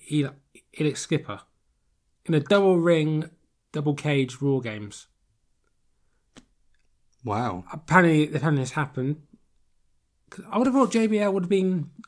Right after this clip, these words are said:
Speaker 1: only W W E 'cause that would have been the time he was commentating.
Speaker 2: And this is actual J B L?
Speaker 1: It must be.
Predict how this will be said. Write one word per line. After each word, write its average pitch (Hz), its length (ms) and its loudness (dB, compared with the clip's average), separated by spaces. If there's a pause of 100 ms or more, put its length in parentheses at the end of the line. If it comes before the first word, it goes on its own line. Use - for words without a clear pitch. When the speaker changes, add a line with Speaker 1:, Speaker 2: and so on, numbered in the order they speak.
(160)
Speaker 1:
only 180 160 2
W 165 240 -2
W 160 160 2
E 131 80 2
'cause 127 160 -8
that 143 140 -4
would 147 80 -4
have 143 80 -2
been 139 160 0 (100)
the 131 40 -6
time 139 220 -6
he 135 180 -4 (180)
was 143 260 -4
commentating. 180 680 -4 (760)
Speaker 2:
And 175 120 0
this 190 180 2
is 160 200 2
actual 151 340 0
J 139 240 4
B 120 120 4
L? 92 240 -2 (680)
Speaker 1:
It 139 100 -2
must 180 280 2
be. 101 200 -6